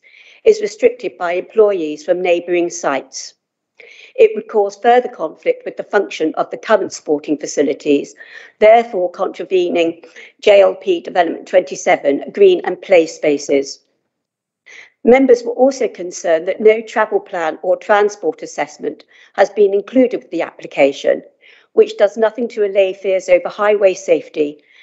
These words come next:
and the potential for minor roads in the town becoming rat runs, for example, Walkham Lane. Approval would be a contravention of J L P Development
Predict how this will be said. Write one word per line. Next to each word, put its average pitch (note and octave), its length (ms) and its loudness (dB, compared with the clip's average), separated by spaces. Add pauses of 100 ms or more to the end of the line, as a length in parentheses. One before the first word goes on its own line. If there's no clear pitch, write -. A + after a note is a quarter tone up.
(200)
and A3 120 4
the A3+ 60 -6
potential A#3+ 540 -2
for F#3+ 120 -2
minor G#3+ 380 0
roads D#3+ 300 -6
in E3+ 80 -8
the E3+ 60 -10
town E3+ 280 -8
becoming F3+ 400 -6
rat G3+ 220 -2
runs, C#3+ 420 -6 (320)
for G#3 120 0
example, F#3+ 500 -2
Walkham F#3 440 -8
Lane. D3+ 440 0 (640)
Approval A3 600 2
would F3+ 160 -8
be G3 120 4
a F#3 100 2
contravention F3 920 -2 (300)
of - 180 0
J G#3+ 100 4
L G3+ 140 0
P F#3 260 -4
Development E3+ 520 -2